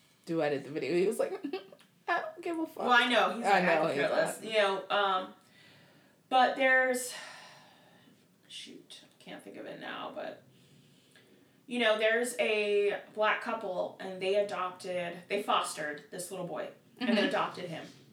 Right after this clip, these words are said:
Speaker 2: And he's white. And she has to take her adoption papers everywhere she goes.
Speaker 1: I'm sure.
Speaker 2: Because,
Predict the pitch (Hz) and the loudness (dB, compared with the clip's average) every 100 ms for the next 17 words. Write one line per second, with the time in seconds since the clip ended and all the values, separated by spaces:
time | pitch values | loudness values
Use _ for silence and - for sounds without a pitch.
0 | _ _ _ - - - - _ 190 185 | _ _ _ -14 -14 -14 -18 _ 0 2
1 | 185 180 170 - 285 180 175 - - - | 0 -2 -10 -4 -4 0 0 0 -2 -14
2 | - - - - - - - - - 208 | -20 -20 -20 -20 -20 -20 -20 -20 -12 -4
3 | 202 185 180 175 170 - - _ - - | -2 -2 -4 -6 -8 -12 -20 _ -20 -20
4 | - - - 277 427 466 233 226 226 240 | -20 -10 -2 0 2 0 -4 -4 -4 -2
5 | 233 202 214 - 214 185 170 175 165 160 | -2 -2 -4 -6 -10 -10 -10 -8 -10 -8
6 | 175 175 185 160 - 180 175 - - 143 | -10 -8 -8 -8 -8 -8 -8 -8 -8 -14
7 | - - _ _ _ - - - _ _ | -20 -20 _ _ _ -20 -20 -20 _ _
8 | _ _ _ _ _ _ - 214 220 190 | _ _ _ _ _ _ -16 -12 -4 -2
9 | 190 - - 208 202 202 196 190 196 196 | -2 -4 -8 -6 -4 0 0 0 -2 -4
10 | 180 - - | -6 -12 -16